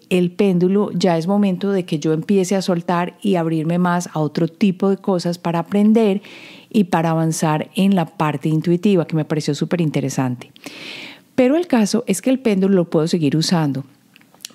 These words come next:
Me han oído decir que el péndulo lo he cargado para varias partes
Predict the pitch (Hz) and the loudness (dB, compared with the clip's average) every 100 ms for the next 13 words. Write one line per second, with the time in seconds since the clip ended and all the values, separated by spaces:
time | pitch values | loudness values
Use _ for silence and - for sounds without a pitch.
0 | 214 165 165 190 202 202 175 143 - 170 | -4 -2 0 2 4 2 2 -2 0 0
1 | 170 202 202 208 226 - 175 156 165 160 | 2 2 2 2 0 0 0 0 -2 -2
2 | 175 175 175 208 - - - - _ - | 0 0 0 -2 -6 -18 -20 -20 _ -4
3 | 165 160 - - 156 151 151 156 170 - | -2 -2 -6 -6 -2 -2 0 -2 -2 -2
4 | 180 156 - 233 247 | 0 0 0 -2 -2